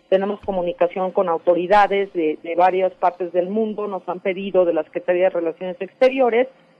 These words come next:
varias conferencias para replicar los modelos en otros, este, países, como, eh, Centroamérica, como Sudamérica,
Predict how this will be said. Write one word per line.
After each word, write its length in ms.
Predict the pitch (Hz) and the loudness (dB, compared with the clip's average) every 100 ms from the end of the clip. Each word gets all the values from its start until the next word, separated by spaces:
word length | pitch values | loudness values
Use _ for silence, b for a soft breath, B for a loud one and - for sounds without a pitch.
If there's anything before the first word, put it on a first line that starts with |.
| _ | _
varias 260 | 190 196 208 | 0 2 -2
conferencias 560 | 202 185 196 185 208 202 | -6 -2 -2 -2 -4 -4
para 220 | - 180 | 0 2
replicar 580 | 180 - 180 185 180 185 | 0 -2 -8 -8 -2 0
los 140 | 180 180 | 0 -4
modelos 380 | 202 196 196 190 | -4 -2 -2 -4
en 120 | 180 | -6
otros, 300 | 170 170 185 175 | -6 -2 -6 -2
este, 320 | 165 - 160 | -4 -2 -4
países, 580 | - 190 226 214 233 254 - _ _ _ | 0 0 -2 0 0 0 -4 _ _ _
como, 540 | 202 208 208 208 208 - | 2 2 2 0 0 -2
eh, 520 | 170 160 160 160 156 | -2 -2 -4 -10 -8
Centroamérica, 840 | 180 175 185 214 220 214 - 202 208 | -8 0 0 2 -2 -4 -4 -4 -4
como 200 | 185 170 - | -8 -8 -2
Sudamérica, 720 | 175 180 208 208 190 233 | 2 4 2 -6 -2 -2